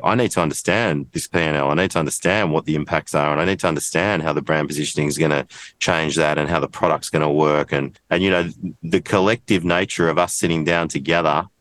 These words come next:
to talk about that and then equally do a tasting together and then equally give feedback to, to James and his team or whoever it might be about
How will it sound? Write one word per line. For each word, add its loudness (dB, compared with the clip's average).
to 2
talk 0
about 2
that 0
and -2
then 2
equally 0
do 0
a 0
tasting 0
together 2
and -2
then 2
equally 2
give 2
feedback 0
to, 0
to 0
James 0
and 0
his 0
team 0
or 2
whoever 2
it 0
might 0
be 2
about 0